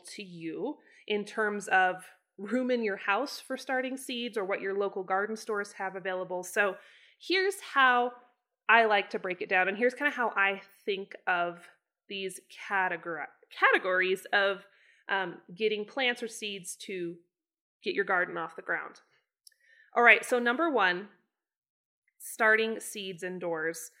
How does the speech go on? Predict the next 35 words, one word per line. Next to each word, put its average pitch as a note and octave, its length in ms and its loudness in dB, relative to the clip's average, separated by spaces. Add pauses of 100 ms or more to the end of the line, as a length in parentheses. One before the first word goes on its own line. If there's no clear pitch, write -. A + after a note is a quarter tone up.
(300)
I've - 80 -14
talked A#3+ 300 -4
about A3 240 4
this G3+ 180 -2
quite G3 380 0
a F#3 60 0
bit. G3 520 2 (340)
Um, F3+ 640 0 (300)
I G3+ 120 2
have, F#3 320 2
I - 80 -14
think, G#3+ 160 -10
a, - 220 -14
a - 20 -10
video B3 380 4
on A#3 140 4
it. A#3 120 4
I'll F3 400 2
drop G3+ 280 2
the G3+ 60 -4
link F#3+ 240 -4
to - 120 -12
that. G3+ 200 8
I G3 40 6
have F#3+ 120 -6
a, F3+ 80 -8 (180)
a F3+ 200 -2
blog A#3 260 4
post A3 340 -2
on G3+ 180 0
it. G3+ 160 -2 (380)
Um, D#3+ 500 -2 (1040)
but A#3+ 160 6
I C4 200 8
love A3+ 440 6